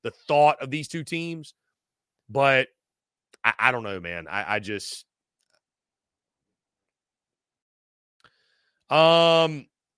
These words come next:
Austin Gregory, eleven percent chance. He says, "Ten percent for Clayton White and one percent on player error."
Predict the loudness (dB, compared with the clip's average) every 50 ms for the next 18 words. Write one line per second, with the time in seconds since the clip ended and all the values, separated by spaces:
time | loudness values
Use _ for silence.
0 | _ _ 0 2 2 2 2 0 -6 -6 -4 -2 -2 -2 -2 -4 -6 -6 -6 -4
1 | 0 0 0 0 0 -2 -6 -8 -10 -10 -10 -10 -10 -10 -10 -10 -12 -12 -12 -10
2 | -8 -8 -8 -10 -12 -16 -20 -20 -20 -20 _ _ -20 -20 -20 _ _ _ _ _
3 | _ _ _ _ _ _ _ _ _ _ _ _ _ _ _ _ _ _ _ _
4 | -6 -6 -4 -4 -2 2 4 6 6 6 6 6 4 0 -2 -8 -16 _ _ _
5 | _ _ _ _ _ _ _ _ 2 4 4 4 2 0 -6 -4 -2 -2 -2 -2
6 | -4 -8 -8 -2 0 0 0 0 0 4 6 6 6 6 2 0 0 -2 -2 -2
7 | -2 -6 -12 -8 -6 -6 -6 -6 -6 -10 -10 -8 -6 -6 -4 -4 -4 -4 -6 -10
8 | -10 -12 -14 -16 -16